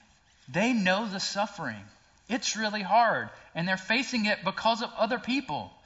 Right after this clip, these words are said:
It's not something that they've done. And they're getting weary. They're getting really tired. So then, it's getting to the point, and if you're that,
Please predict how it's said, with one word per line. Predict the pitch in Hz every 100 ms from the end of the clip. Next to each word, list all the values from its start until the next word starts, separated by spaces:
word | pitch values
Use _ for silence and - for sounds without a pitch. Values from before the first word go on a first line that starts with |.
| _ -
It's | 170
not | 196 233 254
something | - 262 254 220
that | 214 185
they've | 226 175
done. | 160 214 262 127 95 - _ _ _ _ _ _ _ _ _ _ _ _ _ _ _ _ _ _ _ _ -
And | 160
they're | 160
getting | 214 185 127
weary. | 127 151 117 92 - - _ _ _ _ _ -
They're | 156
getting | 196 147
really | 143 147 117
tired. | 117 101 98 - - - - _ _ - - _ _ _ - _ _ - - - _
So | - 147
then, | 135 160 131 110 98 - _ _ _ _ _
it's | 143 139
getting | - 180 165
to | 170
the |
point, | 143 - 170 135 131
and | 131
if | -
you're | 165
that, | 160 147 - -